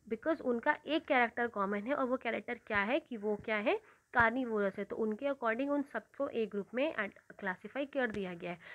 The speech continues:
वैसे अगर जो herbivorous होते हैं, जो plants खाते हैं, उन, वो भी बहुत सारी categories हैं उनमें, but उनकी एक जो main feature है उनका,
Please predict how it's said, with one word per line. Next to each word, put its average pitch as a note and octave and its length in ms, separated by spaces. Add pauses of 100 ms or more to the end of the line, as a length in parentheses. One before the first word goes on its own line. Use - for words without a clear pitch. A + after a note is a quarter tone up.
(160)
वैसे G3 260
अगर C#4+ 180
जो C#4 140
herbivorous B3+ 680
होते C4+ 220
हैं, C4 120 (280)
जो B3+ 100
plants A#3 360
खाते B3+ 320
हैं, C4 100 (260)
उन, A3+ 200 (140)
वो G#3 180
भी B3+ 80
बहुत D4+ 500
सारी C#4+ 220
categories C4 580
हैं C4 60
उनमें, A#3+ 200
but A#3+ 220
उनकी A3 240
एक C4 260
जो C4 120
main B3 320
feature A3+ 440
है A3+ 180
उनका, F#3 440